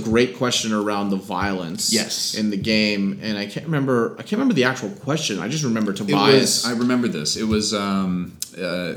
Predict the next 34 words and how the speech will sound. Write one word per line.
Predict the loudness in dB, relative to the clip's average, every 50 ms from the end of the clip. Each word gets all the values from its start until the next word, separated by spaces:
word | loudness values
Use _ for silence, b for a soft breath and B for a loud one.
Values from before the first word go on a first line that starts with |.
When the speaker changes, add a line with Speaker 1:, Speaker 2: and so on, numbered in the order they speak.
| -8 -8
Speaker 2:
how, | -2 0 2 2 2
how | 0 -2 0 2 2
did | 2 2 2 2
the, | 0 0 0
the, | 0 0 0 -2
the | -2 -2 -4 -6
whole | -4 -2 -2 -2 -2
controversy | -2 -4 -4 -4 -4 -4 -4 -4 -2 -2 -2 -2 -2
around | -2 -2 -2 -2
the | -2
violence | -2 -2 -2 0 0 0
Speaker 1:
Affect | 0 0 0
Speaker 2:
stuff | 0 -2
Speaker 1:
you. | -2 -2
Speaker 2:
affect | 2 0 0 2 2 -2 -2 -2 -2 -2
you | 0 2 2 2
Speaker 1:
Yeah. | 2
Speaker 2:
personally? | 0 2 2 2 0 0 -4 -8 -8 -6 -2
Speaker 1:
Yeah. | -2 0 0 0
Speaker 2:
And | 2 4 6
he | 6
opened | 6 6 4 2 0 0
that | 0 -2
up | -4 -6
to | -4 -4
the | -4
entire | -4 -4 -6 -6 -8 -8 -8
panel, | -8 -8 -8 -8 -8 -6
and | -6 -4
I | -4 -2
thought | -2 -2 -2 -2
that, | -4 -4 -4 -4
that, | -4 -4 -2 -2
yeah, | 0 0 -2